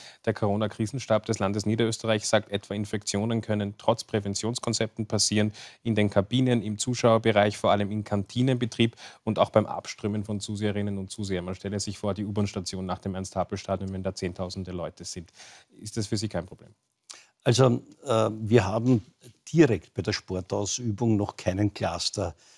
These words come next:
Speaker 2: in Österreich nachvollziehen können.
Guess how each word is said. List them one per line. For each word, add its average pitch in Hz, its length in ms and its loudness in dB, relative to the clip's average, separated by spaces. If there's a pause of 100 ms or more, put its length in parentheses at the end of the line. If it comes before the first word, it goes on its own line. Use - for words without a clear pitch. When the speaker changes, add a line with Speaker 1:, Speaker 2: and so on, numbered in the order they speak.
(120)
Speaker 2:
in 98 160 -4
Österreich 92 580 -4
nachvollziehen 85 800 -6
können. 78 440 -18